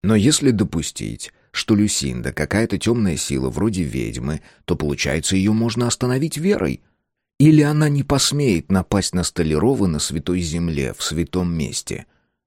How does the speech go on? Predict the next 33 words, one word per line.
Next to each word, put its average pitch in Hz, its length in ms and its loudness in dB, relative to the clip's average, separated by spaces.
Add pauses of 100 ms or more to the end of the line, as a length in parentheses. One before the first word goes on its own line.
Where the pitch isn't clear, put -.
(160)
Решено. 69 640 -2 (240)
Сегодня 101 440 4
он 101 140 4
ночует 92 400 0
в - 80 -12
церкви, - 540 -4 (240)
придёт 107 340 4
на 87 140 2
утреннюю 80 480 0
службу, 67 480 -4
спрячется, 76 800 -2 (200)
а 76 100 0
потом 92 340 0
церковь 71 400 -2
закроет, 113 680 0
и 90 40 0
он 101 200 0
останется - 560 -4
там 80 280 -4
на 73 180 -6
ночь. - 280 -12 (360)
Только 104 260 2
место 104 360 2
надо 80 260 -2
выбирать 85 500 0 (180)
намоленное, 76 840 0 (160)
где 95 260 0
службу 92 480 0
ведёт 82 320 -2
сам 82 300 0
патриарх. 71 640 -4 (200)
Туда 107 260 2
нечисти 95 640 0